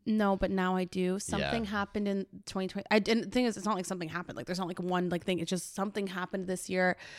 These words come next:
Speaker 1: Maybe it was me discovering who I am, all that jazz, whatever. Uh,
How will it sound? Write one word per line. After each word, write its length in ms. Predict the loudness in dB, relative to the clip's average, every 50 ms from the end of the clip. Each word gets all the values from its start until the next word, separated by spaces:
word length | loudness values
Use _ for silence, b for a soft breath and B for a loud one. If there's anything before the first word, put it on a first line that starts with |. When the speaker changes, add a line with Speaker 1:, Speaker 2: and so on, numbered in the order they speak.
| B B B B B B
Speaker 1:
Maybe 220 | 2 2 4 4
it 40 | 4
was 100 | 4 4
me 180 | 2 2 2 2
discovering 440 | 0 -2 0 2 2 2 4 2 2
who 60 | 2 2
I 40 | 2
am, 160 | 2 0 0
all 180 | 0 -2 -2 0
that 280 | 2 2 2 2 0 -4 -10 -14 _ -20 -20 -20 -20 -18 -8
jazz, 420 | -2 2 4 6 6 6 4 2 2
whatever. 380 | 0 2 2 4 4 2 2 2 2
Uh, 340 | 2 4 4 4 4 2